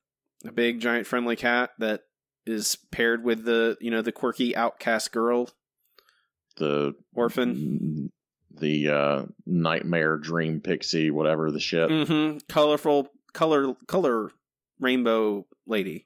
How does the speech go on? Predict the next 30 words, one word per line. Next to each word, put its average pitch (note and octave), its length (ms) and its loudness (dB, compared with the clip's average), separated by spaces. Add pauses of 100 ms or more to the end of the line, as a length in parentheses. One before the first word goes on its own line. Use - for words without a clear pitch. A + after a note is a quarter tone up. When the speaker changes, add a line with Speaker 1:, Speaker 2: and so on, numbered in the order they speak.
(140)
Speaker 1:
rainbow A2+ 340 0
girl. F2+ 280 -6 (1080)
Speaker 2:
Mm-hmm. D#2 400 -4 (120)
Speaker 1:
Uh, G2+ 220 0
she's A2 280 -4
the A2 60 -2
only G#2+ 160 0
one G#2 140 -2
who G#2 280 0
is G#2+ 200 -2
embracing B2+ 480 0
colors, G#2 560 -4
as G#2+ 200 -2
they G#2+ 100 0
make G#2 180 -2
very G#2 220 0
clear. G#2 280 0
I B2 120 0
wish C#3+ 260 0
there C3+ 140 2
was A#2+ 180 0
actually, C#3 460 0 (240)
honestly, F3 440 2
I D3 100 2
want D3 200 0
more C3+ 280 2
of B2 80 -4
her A#2 300 0
selling A2 440 -2
t-shirts. G#2 520 -4